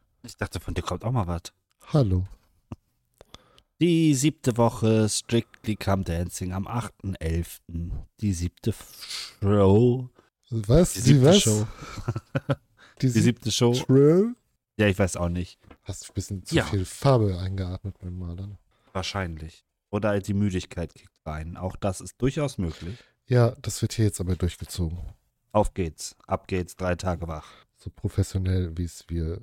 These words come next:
Speaker 2: wie wir es nur möglich machen können.
Speaker 1: Ja.
Speaker 2: Showpunkte. Ach so, herzlich willkommen zum Sesselwisser-Podcast, eurem ehrlichsten zurzeit Strictly Come Dancing Podcast. Nein,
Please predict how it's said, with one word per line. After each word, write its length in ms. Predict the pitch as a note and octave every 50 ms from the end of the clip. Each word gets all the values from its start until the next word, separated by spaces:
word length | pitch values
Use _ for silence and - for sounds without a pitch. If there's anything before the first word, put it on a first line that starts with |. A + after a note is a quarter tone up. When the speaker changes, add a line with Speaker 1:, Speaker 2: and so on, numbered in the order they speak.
| - F2
Speaker 2:
wie 200 | F2+ F2 E2+ D#2 E2
wir 120 | F2 E2+
es 200 | E2 - - -
nur 240 | E2 D#2+ E2 D#2+ - _ -
möglich 540 | D#2+ D#2 - - _ D#2+ D#2 - - _ _ _ _ _ _
machen 260 | - D#2+ D2+ D2 E2 D#2+
können. 240 | - E2 E2 E2+ E2 - _ _ _ _ _ _ -
Speaker 1:
Ja. 220 | G2 E2+ F2+ - - _ _ _ _
Speaker 2:
Showpunkte. 460 | - E3 - - A#2 G2 - - F#2 - - _ _ _ _ _ _ -
Ach 120 | - -
so, 280 | - - A#2 F#2+ - _ _ _
herzlich 480 | _ - C3 C#3 - - C#3+ B2 - -
willkommen 380 | G2+ - - E3+ D3 G2+ -
zum 180 | - - - G#2
Sesselwisser-Podcast, 1040 | B2+ B2+ - - A#2+ F#2+ G2 - - G#2 - - A#2 - - - A#2 A2 - - -
eurem 240 | C#3 D3+ C#3+ C3 A#2+
ehrlichsten 540 | A#2+ C3 B2+ C3 B2+ - - - - C3 -
zurzeit 560 | - - A#2 - - D3+ C#3 C#3 - - _ _ _
Strictly 640 | - - - - - - - F3 E3 - - D3+ D3
Come 220 | - D3+ C#3 C#3
Dancing 320 | C#3+ C3+ B2+ - A2 G2+
Podcast. 580 | - - F#2 - - - G2+ F2+ F2+ - - - - - _ _ _ _
Nein, 320 | - B2+ B2 G#2+ F#2+ F#2